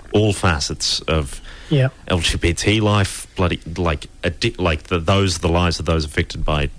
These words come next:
Speaker 1: drug and substance abuse. But, you know, i-, in my head,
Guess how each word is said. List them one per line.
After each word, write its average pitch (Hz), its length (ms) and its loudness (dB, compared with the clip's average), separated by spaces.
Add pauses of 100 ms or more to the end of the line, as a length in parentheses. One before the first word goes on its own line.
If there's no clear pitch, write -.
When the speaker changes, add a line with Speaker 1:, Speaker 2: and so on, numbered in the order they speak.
Speaker 1:
drug 87 240 0
and 78 100 -4
substance 104 460 -2
abuse. 92 340 0 (680)
But, 90 220 2 (920)
you 101 120 0
know, 92 180 0
i-, 95 180 -2
in 117 180 2
my 98 160 2
head, 90 500 2